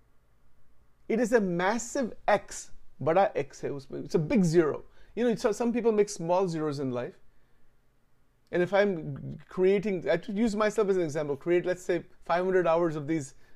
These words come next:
talks. And then my intention is, "Oh, you know, that somebody should say some good things, some,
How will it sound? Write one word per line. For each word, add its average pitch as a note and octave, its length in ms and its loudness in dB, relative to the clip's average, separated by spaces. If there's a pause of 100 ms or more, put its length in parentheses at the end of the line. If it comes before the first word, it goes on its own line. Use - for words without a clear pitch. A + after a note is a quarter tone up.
(100)
talks. - 440 -2 (1800)
And D#3+ 140 -2
then F#3 260 2 (160)
my D#3+ 200 -2
intention G3 580 0
is, F3+ 140 0
"Oh, G3 220 2
you F3+ 140 -2
know, F3+ 380 -8
that D#3 100 -10
somebody F3+ 320 -2
should F3 180 -10
say E3+ 120 -4
some D#3+ 220 -6
good E3+ 200 -6
things, E3 260 -6
some, E3+ 180 -6